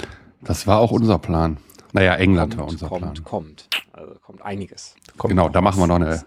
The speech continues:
Speaker 1: eigene
Speaker 2: Stay,
Speaker 1: Episode
Speaker 2: stay
Speaker 1: draus, ne?
Speaker 2: tuned.
Speaker 3: Stay
Speaker 2: Genau.
Speaker 3: tuned.
Speaker 1: Stay,
Speaker 3: Oh.
Speaker 1: stay, stay tuned.
Speaker 3: Da sind wir beim
Speaker 1: B B C
Speaker 3: Thema.
Speaker 1: Radio.
Speaker 3: Ja.
Speaker 1: Ja. Und wenn du weiter noch in den Ausblick gehst, ich hab nächste Woche, darf ich Business campen wieder.
Speaker 3: Ah, schön.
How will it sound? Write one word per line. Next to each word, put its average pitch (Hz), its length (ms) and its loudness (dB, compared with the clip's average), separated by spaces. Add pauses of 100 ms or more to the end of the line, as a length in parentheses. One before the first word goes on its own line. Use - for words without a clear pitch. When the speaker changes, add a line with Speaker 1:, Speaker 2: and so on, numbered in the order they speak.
Speaker 1:
eigene 98 280 2
Speaker 2:
Stay, 113 60 6
Speaker 1:
Episode 82 280 0
Speaker 2:
stay 120 140 6
Speaker 1:
draus, 78 140 -2
ne? 147 60 8
Speaker 2:
tuned. 110 320 2 (100)
Speaker 3:
Stay - 300 -4
Speaker 2:
Genau. 185 140 0
Speaker 3:
tuned. 104 180 0
Speaker 1:
Stay, 90 140 2
Speaker 3:
Oh. 90 80 4
Speaker 1:
stay, 80 220 0 (120)
stay - 280 -6
tuned. 92 320 -4 (220)
Speaker 3:
Da 85 120 -4
sind 90 180 -4
wir 92 100 2
beim 80 80 -2
Speaker 1:
B 98 100 4
B 101 100 2
C - 160 2
Speaker 3:
Thema. 98 140 4
Speaker 1:
Radio. 80 360 0 (280)
Speaker 3:
Ja. - 160 -10 (680)
Speaker 1:
Ja. 69 240 -4 (960)
Und 95 120 2
wenn 87 80 6
du 82 80 4
weiter 117 200 4
noch 113 120 4
in 113 60 4
den 98 120 4
Ausblick 104 400 2
gehst, 98 400 0
ich - 260 -8
hab - 220 -2
nächste 95 340 -2
Woche, 85 360 -2
darf 82 180 -4
ich 82 140 -6
Business 92 360 4
campen 80 360 -2
wieder. 76 280 -4 (140)
Speaker 3:
Ah, 80 180 0
schön. - 360 -2